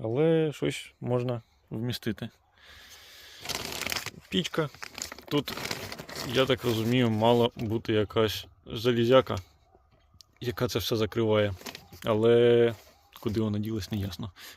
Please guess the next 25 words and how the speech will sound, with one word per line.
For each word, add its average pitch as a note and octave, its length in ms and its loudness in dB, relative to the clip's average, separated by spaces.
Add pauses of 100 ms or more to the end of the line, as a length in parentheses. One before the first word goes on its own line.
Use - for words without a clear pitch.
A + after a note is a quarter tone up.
Може, A#2 280 4
вирізали A2+ 480 4
для G#2+ 100 2
того, B2 180 4
щоб G#2 180 -2 (220)
легше B2 340 4
було A2+ 220 2
міняти A2 400 0
моторчик A2 560 -2 (100)
і - 140 -4
обслуговувати. G2+ 800 -2 (600)
Бо A2 600 2
це B2+ 140 -2
я B2 120 6
поміняв B2 480 0
вже, G2 160 -4 (680)
е, G#2 240 0 (120)
на A2 60 -2
моторчик G#2+ 440 -4
з - 20 -2
донора, A#2 400 2
бо G2+ 240 -2
тут A#2 200 -4 (1120)
просто A#2+ 320 -2
втулка. D3 440 -2